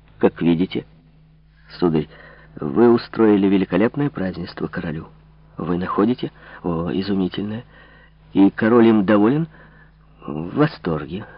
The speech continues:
Быть может, он поручил рассказать мне об этом?" "Нет, для этого он нашёл бы более достойного вестника, монсеньор".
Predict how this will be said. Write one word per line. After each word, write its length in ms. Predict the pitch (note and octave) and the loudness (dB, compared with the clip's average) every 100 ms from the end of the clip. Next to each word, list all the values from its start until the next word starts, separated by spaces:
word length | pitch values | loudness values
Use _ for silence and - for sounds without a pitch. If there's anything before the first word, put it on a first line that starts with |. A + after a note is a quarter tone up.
| - - - | -20 -20 -8
Быть 220 | - A2 | -2 0
может, 280 | A2+ A2+ A2 - - - - | 2 2 0 -6 -20 -18 -2
он 180 | A2+ A2 | 0 2
поручил 460 | A2+ A2 - A#2 | 2 2 2 2
рассказать 480 | A2 - G2+ C#3 - | 2 0 -2 -2 -4
мне 160 | F#2 D#2 | -6 -8
об 100 | D2+ | -8
этом?" 240 | D2+ - - - - - - - - _ - - | -10 -14 -20 -20 -20 -20 -20 -20 -20 _ -20 -20
"Нет, 600 | - C#2+ G#2+ C#3 E3+ B2+ - - - - | -14 -10 -6 0 2 2 -2 -16 -16 -10
для 400 | - E2+ A#2 C3+ | -8 -2 0 0
этого 260 | B2+ B2+ | 2 4
он 200 | B2 B2+ | 4 2
нашёл 320 | B2+ - A#2+ A#2+ | 0 0 2 2
бы 140 | A#2 | 2
более 360 | G#2+ A#2 A2+ G#2+ | 2 4 4 0
достойного 800 | F#2+ A#2 - - F2+ D#2+ D#2+ D#2+ | -2 -6 -6 -2 0 -2 -4 -4
вестника, 540 | D#2 D2+ - D#2 - | -4 -6 -8 -12 -10
монсеньор". 680 | D2+ D#2 - E2+ D2+ D#2 - | -10 -10 -10 -10 -8 -8 -10